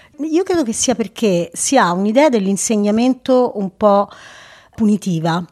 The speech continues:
un po' troppo punitiva. Credo che gli insegnanti pensino di essere sprovvisti di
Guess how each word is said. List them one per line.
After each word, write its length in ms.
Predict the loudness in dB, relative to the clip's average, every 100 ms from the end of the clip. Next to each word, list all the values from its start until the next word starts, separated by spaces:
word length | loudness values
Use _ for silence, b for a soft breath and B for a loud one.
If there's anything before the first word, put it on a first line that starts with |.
| B B B B -6
un 140 | -2 2
po' 220 | 0 0
troppo 420 | -2 -2 -2 -6
punitiva. 760 | -2 -2 -2 -2 -2 -2 -4 -8 _ -6
Credo 320 | 2 4 4
che 120 | 0
gli 80 | 0
insegnanti 1040 | -2 0 2 4 2 2 0 -2 -2 -8 -20 _
pensino 540 | _ 4 4 2 0 0
di 140 | 2
essere 440 | 2 2 0 -2 -4
sprovvisti 1040 | -4 -4 -4 0 0 0 -6 0 0 0 B B B B B _
di 480 | 2 4 4 0